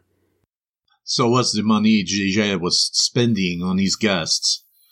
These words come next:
Uh, special foods were flown in a private jet, uh, and for someone from Alaska would be on the table within hours of, uh, being caught. A chef with special skills would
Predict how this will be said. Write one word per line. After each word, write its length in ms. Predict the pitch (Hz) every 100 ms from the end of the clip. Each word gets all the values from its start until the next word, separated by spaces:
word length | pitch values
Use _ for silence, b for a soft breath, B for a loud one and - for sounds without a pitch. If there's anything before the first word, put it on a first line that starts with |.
| b b b _ _ 104
Uh, 120 | 95
special 560 | - 113 - 123 117
foods 600 | 110 - 107 107 95 - -
were 320 | 113 98 98
flown 460 | 95 120 107 110 107
in 320 | 98 101 98
a 80 | 101
private 500 | - 113 104 85 - - -
jet, 320 | 120 165 196 - - _ _ _
uh, 260 | 98 85 87 104
and 160 | 110
for 140 | - 107
someone 640 | - 104 104 113 147 165 269 143
from 440 | 104 98 98 92 - -
Alaska 480 | 104 98 95 - 107
would 240 | 120 110
be 140 | 92 101
on 140 | 98
the 120 | 95
table 460 | 92 107 90 95 110
within 480 | 98 - 101 98 92 - -
hours 640 | 113 110 95 104 - - -
of, 400 | 98 95 87 95
uh, 280 | 90 87 80
being 240 | 101 87
caught. 300 | 85 87 - - b b b b b b -
A 100 | 95
chef 380 | - 110 113 - - 92
with 340 | 107 110 - - b b
special 500 | - - 107 120 104 98
skills 600 | - - 107 95 104 -
would 220 | 98 87